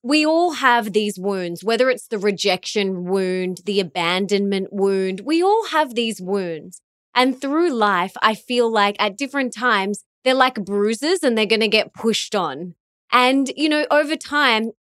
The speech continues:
it's usually with hindsight that you reflect back and you're like, "Oh, I, that didn't hurt as much as it did five years ago." And so you realize that that wound has healed a little bit and there's not as much scar tissue around that wound.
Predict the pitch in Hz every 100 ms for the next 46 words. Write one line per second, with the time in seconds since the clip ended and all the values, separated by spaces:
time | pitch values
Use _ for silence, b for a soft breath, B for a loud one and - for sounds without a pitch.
0 | _ - - - 285 392 427 403 349 247
1 | - - 202 214 240 - 196 180 - _
2 | - 226 240 233 233 - 247 - - 240
3 | 247 240 233 233 240 - 508 605 294 196
4 | 180 - 339 370 - _ - 339 339 392
5 | 381 247 - 381 392 233 - 254 240 269
6 | - 269 240 220 262 254 208 - 269 247
7 | 240 330 415 294 220 190 143 156 _ 254
8 | 269 254 262 247 254 370 392 254 240 -
9 | 233 233 226 233 220 330 359 262 220 180
10 | 226 - - 285 311 269 233 226 214 214
11 | 202 185 156 104 - _ _ _ 233 247
12 | 247 247 277 294 294 285 - - - 277
13 | 294 349 - 277 - 247 214 190 220 240
14 | 294 294 220 190 - 240 269 180 131 226